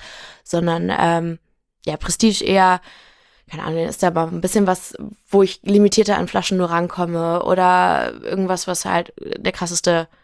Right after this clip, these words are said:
Name-Drop ist oder was einfach auch preislich, ähm, ein bisschen exquisiter ist oder, ähm,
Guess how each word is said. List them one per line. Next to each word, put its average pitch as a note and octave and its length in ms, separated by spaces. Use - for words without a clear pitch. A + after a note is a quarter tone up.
Name-Drop F#3 500
ist - 260
oder E3+ 460
was F3 140
einfach F3 260
auch - 240
preislich, F#3 540
ähm, F3 300
ein - 20
bisschen F3 260
exquisiter F3 640
ist - 260
oder, E3 360
ähm, E3 640